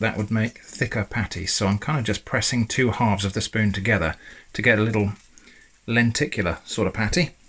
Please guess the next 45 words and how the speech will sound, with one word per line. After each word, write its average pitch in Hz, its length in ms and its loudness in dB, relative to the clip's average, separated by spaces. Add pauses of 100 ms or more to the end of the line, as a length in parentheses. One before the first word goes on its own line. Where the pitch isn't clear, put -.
(140)
which 127 180 -6
hopefully 127 340 2
will 117 120 2
cook - 240 -2
through 123 420 0
a 107 40 -6
little 107 160 -2
bit 110 160 -2
more 110 320 0 (1080)
readily 101 400 2 (1040)
than 101 120 -2
a 98 40 0
thicker 98 280 -6
one 85 180 -2
would. 80 200 -2 (180)
I 95 60 -4
haven't 104 180 0
got 71 100 -4
the 82 60 -4
means 92 240 0
to 87 100 -8
deep 82 220 -6
fry 80 260 -2
things, 80 320 -6
so 82 200 -4 (1400)
yeah, - 100 -18 (120)
I'll 104 60 -12
go 95 140 -8
for - 140 -10
like 90 180 -6
that. 82 180 -8 (680)
Now 185 160 4
that 160 120 2
these 160 220 6
are 151 80 4
actually 131 220 0
frying, 123 500 2 (140)
they 127 240 0
smell 151 560 -2
really 135 160 4
quite 127 240 -2
good. 135 220 2 (760)
And 127 100 0
actually 131 240 -2
they're 120 240 2